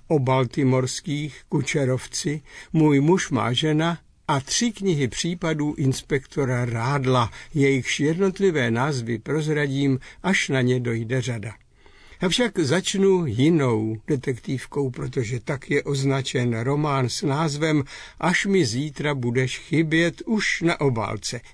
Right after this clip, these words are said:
detektivka. Je přeložena z norského originálu a ve společnosti Albatros Media ji vydalo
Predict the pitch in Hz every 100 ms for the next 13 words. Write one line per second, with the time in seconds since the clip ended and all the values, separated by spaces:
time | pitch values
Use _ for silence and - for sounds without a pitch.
0 | - 175 - - - - - 127 - -
1 | - - - - - 175 160 135 - 214
2 | 240 175 208 196 185 120 123 123 170 170
3 | - 196 190 175 208 135 131 120 123 120
4 | 123 120 151 190 - - - 170 135 135
5 | 165 - 226 226 - 214 202 - - 131
6 | 147 175 - 185 175 185 170 170 160 165
7 | 156 135 - 143 135 139 151 143 143